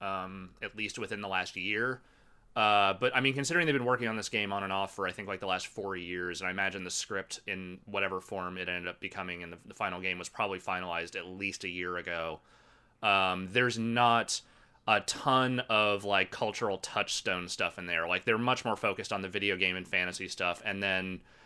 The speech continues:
there's a whole other plot that goes on. You know, you're the new kid in the game, you're, you're playing these fantasy battles with the kids, but then there's a whole other thing with the adults where, uh, uh, you,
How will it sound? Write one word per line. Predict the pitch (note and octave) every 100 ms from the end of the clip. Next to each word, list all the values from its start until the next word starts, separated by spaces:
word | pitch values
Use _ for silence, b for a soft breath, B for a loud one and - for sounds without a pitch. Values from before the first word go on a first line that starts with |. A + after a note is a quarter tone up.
| b b b
there's | C#3+ C#3
a |
whole | C3 C3+ C3
other | B2+ A#2+
plot | - A2+ G#2+
that | A2 G2
goes | G#2+ G#2
on. | G2+ G2 G2 G2
You | A2 G2+
know, |
you're | G#2 C3+
the | C3+
new | C3+ B2+
kid | B2+
in | A2+
the |
game, | G#2+ G#2+ G#2 G#2 G2+
you're, | G2 F#2
you're | A2+
playing | G2+ B2+ A#2+
these | G#2+ -
fantasy | G#2+ G#2+ G#2
battles | G2 G2 G2
with | G2+
the | F#2+
kids, | - G#2 F#2 G2
but | G#2
then | A2
there's | G#2+ G#2
a |
whole | F#2+ A#2
other | A2 G#2
thing | A2 G2
with | F#2+
the | G2+
adults | F#2 F#2+ F#2 F2+ -
where, | G2 F#2 F#2 F#2 F2+ b b b b -
uh, | G2+ F2+ -
uh, |
you, | G2 F#2 G2+